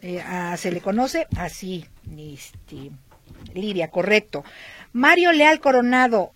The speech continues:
también, correcto. Eh, eh, Manuel Esparza Macías, sí, muy bien. Carlos Rodríguez, muy bien.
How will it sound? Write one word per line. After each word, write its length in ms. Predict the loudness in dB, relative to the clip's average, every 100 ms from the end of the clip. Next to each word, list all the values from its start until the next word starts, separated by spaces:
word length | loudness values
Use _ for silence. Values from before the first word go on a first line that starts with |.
| _ -4
también, 680 | -4 -2 -6 -4 -2 -2
correcto. 720 | -4 -6 -2 0 0 -2 -10 -10 _ _ -20 _ -10
Eh, 520 | -4 -2 -2 -4 -8 -18 -14
eh, 400 | -10 -6 -4 -4
Manuel 360 | -2 0 2 2
Esparza 500 | 2 4 4 4 -2
Macías, 420 | -2 -2 0 0
sí, 360 | -4 -8 -4 0
muy 300 | 0 0 -2
bien. 500 | 0 2 2 0 -6 _
Carlos 400 | 2 4 4 2
Rodríguez, 680 | 0 0 -2 -2 -2 -4 -12
muy 480 | -10 -4 2 4 4
bien. 520 | 2 0 2 2 0